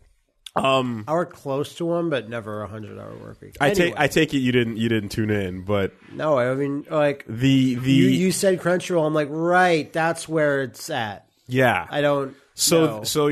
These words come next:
Speaker 1: uh, you know how the previous seasons of JoJo have been, like, all really cool with their outros?
Speaker 2: Of course.
Speaker 1: Right? Roundabout.
Speaker 2: Yes.
Speaker 1: And then you get into Walk Like an Egyptian, and then
Speaker 2: Which
Speaker 1: so
Speaker 2: is,
Speaker 1: on
Speaker 2: like,
Speaker 1: and so
Speaker 2: my
Speaker 1: forth.
Speaker 2: favorite.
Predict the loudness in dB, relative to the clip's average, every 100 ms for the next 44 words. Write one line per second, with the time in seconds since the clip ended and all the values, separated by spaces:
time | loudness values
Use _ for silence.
0 | 0 -2 -2 -2 0 0 0 0 0 -4
1 | -2 -2 0 -2 -2 -2 -2 -2 -4 -6
2 | -8 -2 0 2 2 4 4 2 2 0
3 | -2 -2 -2 -4 0 2 2 0 -2 -2
4 | -2 -2 -2 0 0 0 0 0 -4 -8
5 | 0 0 0 -10 _ 0 2 2 0 -2
6 | -2 2 4 4 2 -2 -8 -8 -4 0
7 | 2 2 2 0 -2 -2 0 0 0 -2
8 | -2 2 2 2 2 4 2 0 -4 -4
9 | -2 0 0 0 -2 -2 -6 -8 -14